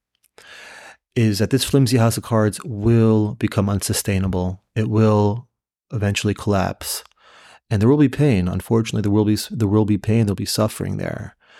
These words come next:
And at the same time, that is when healing can begin. That is when Joseph can begin to enter into a more authentic relationship with the divine. It can be real now.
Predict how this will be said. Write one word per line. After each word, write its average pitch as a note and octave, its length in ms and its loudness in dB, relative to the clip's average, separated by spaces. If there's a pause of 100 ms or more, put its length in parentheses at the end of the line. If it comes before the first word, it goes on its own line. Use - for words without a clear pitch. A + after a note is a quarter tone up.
(360)
And G2+ 320 0 (420)
at - 80 -18
the - 60 -10
same A2+ 360 2
time, A2+ 320 2
that A2+ 280 2
is A#2 240 4
when G#2+ 280 2
healing G#2 540 0
can G2+ 280 0
begin. G2 480 0
That G#2+ 180 2
is A2+ 180 2
when G#2 400 2
Joseph A#2 460 0
can G#2 240 -2
begin A#2 520 2
to - 320 -6
enter A#2 580 0 (640)
into D#3+ 400 4
a A2 100 4
more G#2+ 280 4
authentic G2+ 560 -4
relationship G#2 640 -6
with A2 120 -8
the A#2 60 -20
divine. F#2+ 460 -10 (1200)
It B2+ 120 0
can B2+ 160 4
be A#2+ 160 4
real C3 380 6
now. G#2 520 0